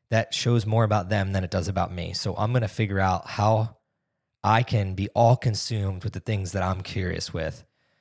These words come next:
So for you, what does that look like? What are the things that you feel you would be all consumed by if there was no outside judgment, or if, if there was no quote unquote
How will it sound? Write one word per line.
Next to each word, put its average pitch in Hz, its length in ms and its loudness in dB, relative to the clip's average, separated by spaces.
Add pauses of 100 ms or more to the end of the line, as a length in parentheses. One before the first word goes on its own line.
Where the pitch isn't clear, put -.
(160)
So 107 180 4
for - 140 2
you, 131 320 8
what 110 200 6
does 123 120 4
that 117 160 0
look 113 240 4
like? 85 480 -6
What 120 200 8
are 160 60 4
the 139 140 2
things 120 460 2
that 95 440 0 (340)
you 110 140 6
feel 131 320 8
you 117 140 4
would 98 240 2
be 127 240 4
all 113 260 6
consumed 107 800 -2 (480)
by 101 520 4 (480)
if 135 220 4
there 131 100 6
was 113 200 4
no 107 220 4
outside 98 500 -2
judgment, 92 560 -4
or 110 80 4
if, - 180 -2
if 131 220 2
there 127 80 4
was 101 240 2
no 113 440 6 (760)
quote 117 220 6
unquote 104 500 0